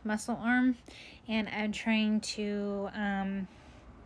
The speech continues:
was building my squats, doing my squats to build my butt up, to make a big butt <laughs> and arm strength so I can <laughs> be not as weak. But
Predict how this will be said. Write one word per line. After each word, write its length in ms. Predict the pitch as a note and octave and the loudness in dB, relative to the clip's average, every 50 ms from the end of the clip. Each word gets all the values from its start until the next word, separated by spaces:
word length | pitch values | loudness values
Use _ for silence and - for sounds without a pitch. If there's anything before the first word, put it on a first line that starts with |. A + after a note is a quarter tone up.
| - - - - - - - - - - - - - - | -20 -20 -20 -20 -20 -20 -20 -20 -20 -20 -20 -10 0 4
was 160 | C4 A#3+ G3+ | 4 4 4
building 560 | - - - B3 A#3 A3 A#3+ A#3 A3 A3 A3 - | 4 4 4 6 6 6 4 4 4 4 2 2
my 200 | A3 A3+ A3+ A3 | 2 2 2 2
squats, 460 | - - - - A#3+ A3+ G#3+ G#3+ - | 0 -4 -6 -4 -4 -4 -4 -4 -6
doing 200 | - - A#3+ A3+ | -4 0 2 2
my 100 | A3 A3 | 2 2
squats 280 | G#3+ - - A3 G#3+ - | 0 -2 -4 -6 -6 -6
to 120 | - - | -8 -6
build 180 | F#3+ A3 G#3 G3+ | -4 -2 -2 -2
my 100 | F#3+ F#3+ | -4 -2
butt 220 | F#3 G3 G3+ G3 | 0 2 2 4
up, 160 | F#3+ F#3+ - - - - - - - - | 2 0 -2 -6 -10 -20 -20 -20 -10 -6
to 80 | - G#3 | -4 -2
make 200 | G#3+ G3+ - - | -2 -2 -4 -6
a 60 | G#3 | -6
big 340 | - A#3 G#3+ - - G#3 - | -6 -6 -6 -4 -6 -4 0
butt 200 | A3 D4+ D4 - - - - - - - - C#4 B3+ A#3+ - | 0 0 0 -2 -8 -12 -8 -8 -6 2 4 4 4 6 4
<laughs> 500 | C#4+ - - - - - - - - - | 2 0 0 -2 -10 -10 -10 -10 -6 -2
and 140 | A#3 A#3 A3+ - | -2 0 0 2
arm 360 | A#3 A#3+ A#3+ A#3+ B3 B3 B3 | 4 6 8 8 8 8 6
strength 440 | A#3+ - - - A#3 A3+ A3+ A#3 A3+ | 4 2 0 0 0 2 2 2 2
so 80 | - A3+ | 2 2
I 60 | A3 | 0
can 220 | A#3 - - A#3+ A3+ - | 0 0 -2 -2 -2 -2
<laughs> 80 | - A#3+ | 0 2
be 220 | A#3 A#3 A3+ G#3+ - - | 2 2 2 0 -2 -4
not 300 | A#3 A#3 A#3+ A#3+ A#3 A3+ | -2 0 2 2 2 2
as 160 | A3+ G#3+ A3+ | 0 -2 -2
weak. 400 | A3 B3 B3 A3+ G#3+ - - - - - - - - - - - - - | 0 2 2 2 0 -2 -8 -14 -14 -14 -14 -14 -14 -16 -18 -20 -2 4
But 260 | - A#3 A#3 A3 | 6 8 8 6